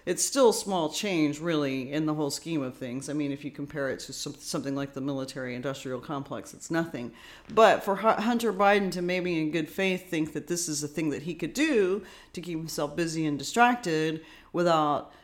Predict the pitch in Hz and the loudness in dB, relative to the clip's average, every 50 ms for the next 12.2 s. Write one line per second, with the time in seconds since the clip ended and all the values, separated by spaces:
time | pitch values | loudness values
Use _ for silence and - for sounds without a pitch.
0 | - _ - - 185 185 175 160 151 151 147 147 147 147 175 170 165 165 156 - | -20 _ -6 -4 -2 0 2 2 2 2 2 2 0 2 2 2 2 0 0 -2
1 | 170 156 147 127 - - - 214 226 220 220 196 180 175 160 156 - - 160 156 | -2 -4 -4 -4 -6 -4 0 0 0 2 0 -2 -2 -2 -2 -2 -2 0 0 2
2 | 151 151 147 147 143 147 - - 160 175 170 165 165 165 156 160 208 240 220 170 | 2 2 2 2 0 -2 -6 -4 -2 -2 -2 0 0 0 0 2 2 4 4 2
3 | 143 143 147 160 156 151 - 175 156 165 - 180 147 156 160 160 156 160 156 147 | 2 0 -2 -6 -6 -4 -4 -6 -6 -6 -6 -6 -4 -4 -4 -4 -2 -2 -2 -2
4 | 123 - - - _ _ _ _ - 170 175 175 165 170 165 160 151 143 - 156 | -4 -6 -12 -18 _ _ _ _ -6 -4 -2 0 0 2 0 0 -2 -4 -8 -8
5 | 151 147 143 131 - 131 135 - 120 127 123 110 117 117 110 113 139 139 139 143 | -6 -6 -6 -6 -6 -6 -4 -4 -4 -4 -4 -6 -6 -6 -6 -4 -4 -2 -2 0
6 | 151 151 151 147 170 160 156 156 151 139 120 - - 151 147 156 196 208 214 220 | 0 0 0 0 -2 -2 0 0 0 -2 -2 -6 -4 -2 0 0 2 2 4 4
7 | 220 208 208 196 180 165 156 151 147 143 147 139 123 127 127 131 131 127 127 131 | 4 4 4 2 0 0 0 -2 -2 -2 -4 -4 -4 -4 -4 -6 -6 -6 -6 -6
8 | 123 - - - 135 135 127 123 117 - - - _ - _ _ _ _ - - | -8 -6 -8 -8 -6 -6 -8 -8 -10 -12 -16 -20 _ -20 _ _ _ _ -12 -6
9 | 156 139 - 147 - 131 131 131 135 131 127 120 - - 202 - - 240 220 - | -6 -6 -6 -6 -4 -2 -2 -2 -2 -2 -4 -4 -4 -4 -4 0 4 4 4 4
10 | - 220 - 254 247 - 247 233 240 - - - 311 - - 302 294 285 247 - | 4 4 6 6 6 8 6 6 6 4 -2 -2 -2 2 4 6 6 6 6 4
11 | - 302 269 - - 320 285 285 269 277 277 262 247 247 233 214 214 226 240 247 | 4 4 4 4 2 2 4 4 6 6 6 6 6 4 2 2 2 2 2 2
12 | 226 196 165 - | 2 2 0 0